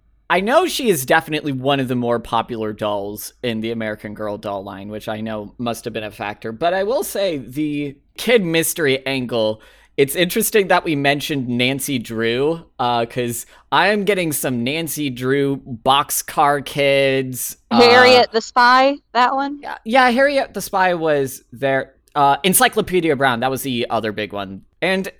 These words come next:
Speaker 1: to their credit, something that makes this movie kind of interesting from a story perspective is that there was a genuinely somewhat unpredictable quality to it, where they did build up certain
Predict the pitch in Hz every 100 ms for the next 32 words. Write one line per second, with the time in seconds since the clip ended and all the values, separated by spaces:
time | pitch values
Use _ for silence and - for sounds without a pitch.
0 | 180 294 320 269 226 269 214 185 - -
1 | 175 220 233 190 151 180 - 151 - 131
2 | 131 131 120 120 - - 160 147 131 117
3 | - 143 160 - 143 127 131 120 156 208
4 | 202 151 - 117 - 117 - - 123 117
5 | 120 113 117 _ 139 143 180 226 214 196
6 | 151 120 123 139 190 202 165 151 143 -
7 | - - 135 143 127 120 120 147 117 110
8 | 123 156 180 160 185 214 160 120 117 104
9 | 104 107 _ _ - 127 123 117 113 113
10 | _ - 127 143 131 156 160 135 156 147
11 | 151 143 - - 156 156 143 131